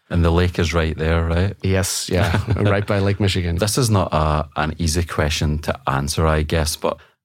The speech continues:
Speaker 1: is there any patterns that you see in the American experience of being a prisoner of war? Did things get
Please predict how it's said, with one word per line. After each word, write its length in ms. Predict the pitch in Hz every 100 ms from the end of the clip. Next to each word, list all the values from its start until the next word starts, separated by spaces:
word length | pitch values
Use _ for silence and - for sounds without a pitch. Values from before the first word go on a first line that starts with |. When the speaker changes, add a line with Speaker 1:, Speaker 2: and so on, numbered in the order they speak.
| _
Speaker 1:
is 160 | 95 87
there 320 | 95 90 85
any 300 | 87 90 87
patterns 720 | 82 - 85 95 135 131 123
that 140 | 123 -
you 180 | 107 101
see 400 | - 104 101 -
in 260 | 92 90 85
the 200 | 87 -
American 500 | 85 85 85 80 87
experience 840 | - - - 82 82 82 80 -
of 420 | 80 78 78 - - _ _ -
being 260 | 85 87 85
a 60 |
prisoner 360 | 78 87 80 85
of 160 | 78 80
war? 300 | 82 82 82
Did 220 | 82 -
things 300 | 90 85 78
get 360 | 76 80 76